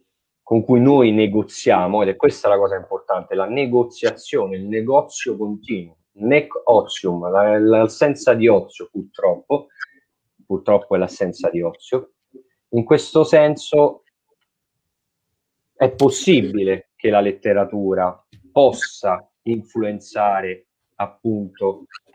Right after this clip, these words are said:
le, mm, i protocolli culturali di un determinato complesso sociale umano, che tu puoi definire appartenente ad una cultura abbastanza univoca,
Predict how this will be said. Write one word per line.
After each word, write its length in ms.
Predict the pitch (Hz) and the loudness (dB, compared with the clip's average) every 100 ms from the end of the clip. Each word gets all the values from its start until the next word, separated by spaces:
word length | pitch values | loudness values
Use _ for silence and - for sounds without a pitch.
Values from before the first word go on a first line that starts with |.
| - _ _ - | -20 _ _ -2
le, 400 | 107 127 127 127 | 4 8 6 4
mm, 720 | 113 110 110 107 107 110 107 104 _ | -6 -6 -6 -6 -8 -8 -10 -12 _
i 120 | 131 123 | -14 -6
protocolli 640 | 120 117 113 117 110 107 | -4 -2 0 0 2 0
culturali 800 | 110 101 - 104 101 95 90 90 _ _ | -2 -6 -6 0 2 2 0 -6 _ _
di 360 | - 104 120 | -16 -2 4
un 560 | 139 135 123 117 110 - _ | 4 4 2 0 -4 -8 _
determinato 760 | 113 107 110 110 117 110 104 | -2 0 0 0 0 -2 -4
complesso 640 | 101 107 98 113 107 - 101 | -6 -6 -4 -4 -4 -10 -14
sociale 400 | 104 - 95 95 | -12 -4 -4 -4
umano, 600 | 92 90 85 85 87 _ _ _ | -8 -8 -8 -12 -20 _ _ _
che 220 | 131 120 | 0 2
tu 240 | 139 123 - | 2 0 2
puoi 420 | 127 123 110 101 | 6 6 4 0
definire 720 | 107 107 117 127 113 101 98 | -4 -4 -2 0 2 2 0
appartenente 960 | 98 - 113 113 - 123 107 92 95 | 0 -2 -2 -2 -2 -2 -2 -6 -6
ad 200 | 92 101 | -2 -2
una 180 | 104 107 | -2 -6
cultura 440 | 104 110 - 104 92 | -4 -6 -6 -8 -6
abbastanza 720 | 92 107 107 131 117 - 107 | -8 -10 -8 -8 -8 -10 -10
univoca, 720 | 110 110 101 104 131 147 - | -6 -6 -4 -4 -2 -2 -4